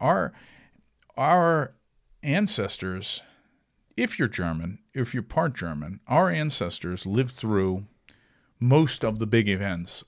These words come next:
of German history, um, of European history. And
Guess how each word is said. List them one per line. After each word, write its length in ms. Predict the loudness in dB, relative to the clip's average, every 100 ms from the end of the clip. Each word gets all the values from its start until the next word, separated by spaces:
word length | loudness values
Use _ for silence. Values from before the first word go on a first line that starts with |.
| -10
of 200 | -10 -6
German 340 | -4 -4 -4
history, 540 | -4 -6 -6 -10 -12 -18 _ -20 -20 -20 _ _
um, 520 | -2 0 0 -4 -8 _ _ _ _ _ _ _ _ _ _ _ _ _ _ _ _ _ -4
of 260 | -4 -2
European 460 | 2 2 2 -2 0
history. 560 | -4 -10 -10 -10 -10 -4
And 420 | 0 2 2 0